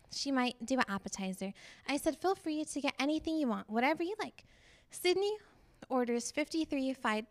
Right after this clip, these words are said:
fried pickles on one plate. The server said,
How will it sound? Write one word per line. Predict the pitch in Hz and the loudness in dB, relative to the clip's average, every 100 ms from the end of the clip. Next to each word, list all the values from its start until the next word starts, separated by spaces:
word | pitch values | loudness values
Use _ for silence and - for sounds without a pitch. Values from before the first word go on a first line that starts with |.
| - | -8
fried | - 208 - | -2 -2 -2
pickles | 214 - - - - _ _ - | -6 -8 -16 -16 -18 _ _ -8
on | 214 196 | -4 0
one | 220 262 | 2 0
plate. | - 190 - - - - | -4 -12 -14 -20 -20 -8
The | 220 | -6
server | 208 320 339 233 202 220 | -2 0 2 0 -2 -4
said, | - 208 202 | -2 -2 -2